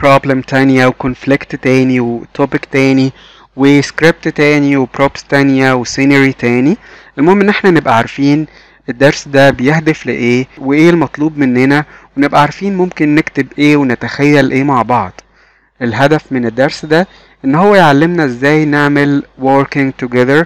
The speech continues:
أو نعمل معًا in a group، in a group في مجموعة.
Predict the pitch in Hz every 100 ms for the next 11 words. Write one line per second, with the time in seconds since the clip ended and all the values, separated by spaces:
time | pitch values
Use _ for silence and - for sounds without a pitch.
0 | - - _ 113 113 123 165 185 185 156
1 | 127 131 147 151 143 135 123 120 127 131
2 | - 135 120 113 127 135 - 165 180 123
3 | 120 123 123 202